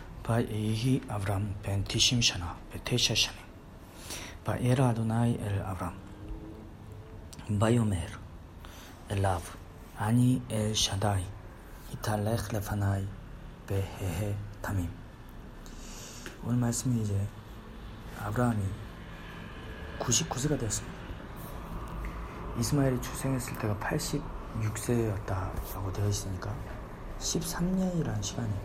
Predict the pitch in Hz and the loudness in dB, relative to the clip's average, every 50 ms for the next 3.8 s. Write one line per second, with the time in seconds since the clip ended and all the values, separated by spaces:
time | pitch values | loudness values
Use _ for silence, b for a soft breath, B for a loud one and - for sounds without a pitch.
0 | - - 143 151 143 131 135 139 131 117 - - - - - - - - - - | -4 -2 0 0 0 0 0 -2 -2 -4 -4 -6 -6 -8 -8 -8 -8 -8 -8 -8
1 | - - - - - B B B B B B B B B B B B B B - | -8 -8 -8 -8 -8 B B B B B B B B B B B B B B 0
2 | - - - - - - - 180 185 190 196 196 196 196 196 202 196 170 165 160 | 0 0 2 2 0 2 4 6 8 8 10 10 10 8 8 8 4 4 4 6
3 | 156 151 147 147 143 143 139 135 - - - 139 135 135 123 107 | 6 6 6 6 6 6 4 2 2 0 2 4 4 4 4 2